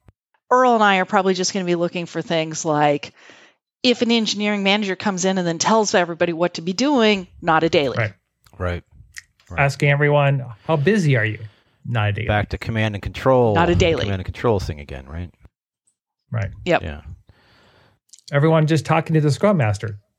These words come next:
Speaker 2: Not really a daily.
Speaker 3: Yeah. Or some people just
Speaker 1: Yeah.
Speaker 3: not even, they're just tuning out. They just sit there and say, "I gotta sit in this meeting. I,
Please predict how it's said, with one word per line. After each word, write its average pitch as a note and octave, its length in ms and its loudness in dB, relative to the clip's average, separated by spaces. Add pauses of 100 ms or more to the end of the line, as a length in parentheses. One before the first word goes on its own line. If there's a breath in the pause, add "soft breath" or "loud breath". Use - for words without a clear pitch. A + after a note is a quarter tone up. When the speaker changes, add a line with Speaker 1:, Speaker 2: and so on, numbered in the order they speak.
(320)
Speaker 2:
Not G3 360 -4
really F#3+ 260 2
a D3 40 4
daily. C#3 440 2 (280)
Speaker 3:
Yeah. B2+ 300 -6 (500)
Or A2 240 2
some B2 200 -2
people A#2+ 320 2
just G2+ 220 -2
Speaker 1:
Yeah. G2 80 2
Speaker 3:
not G2+ 160 4
even, F#2+ 400 0 (320)
they're F#2 200 -2
just G2 200 2
tuning F2+ 300 -4
out. D2+ 260 -6 (200)
They D#2+ 140 -6
just D#2+ 220 0
sit F2+ 140 2
there E2 140 2
and D#2+ 100 -2
say, D2+ 140 2
"I D#2+ 80 4
gotta D#2+ 140 4
sit - 220 0
in - 60 -10
this D#2+ 180 -4
meeting. D2 400 -6 (300)
I, D#2+ 120 -2